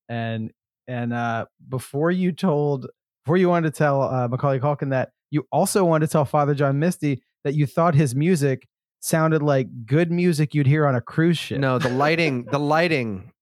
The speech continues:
Speaker 2: of his live show.
Speaker 1: Wait, it was the lighting?
Speaker 2: Yes. It was that, the lighting. I smoked pot at this concert and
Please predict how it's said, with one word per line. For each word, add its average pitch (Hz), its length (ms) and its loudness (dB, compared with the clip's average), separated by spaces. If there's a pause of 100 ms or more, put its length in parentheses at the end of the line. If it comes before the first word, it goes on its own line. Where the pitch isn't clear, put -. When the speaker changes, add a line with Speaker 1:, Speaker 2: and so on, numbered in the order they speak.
Speaker 2:
of 127 100 2
his 123 180 0
live 131 280 0
show. 123 420 -2 (880)
Speaker 1:
Wait, 170 140 2
it 165 40 2
was 147 160 0
the 139 100 -2
lighting? 175 500 0
Speaker 2:
Yes. - 480 -2 (340)
It 139 40 -2
was 139 280 0
that, 147 320 0
the 139 100 -2
lighting. 151 440 2
I 131 100 -2
smoked 170 360 0
pot 131 200 0
at 104 80 0
this 110 140 -2
concert 107 480 -2 (460)
and 127 420 0